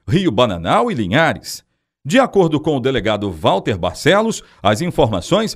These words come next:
foram confirmadas através de investigações depois de prisões de vários componentes da quadrilha.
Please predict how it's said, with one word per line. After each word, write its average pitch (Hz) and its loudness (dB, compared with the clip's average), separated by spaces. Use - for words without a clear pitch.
foram 165 0
confirmadas 147 -2
através 214 2
de 135 -6
investigações 151 -2
depois 190 2
de 170 -4
prisões 185 0
de 123 -4
vários 214 0
componentes 165 -2
da 92 -4
quadrilha. 113 0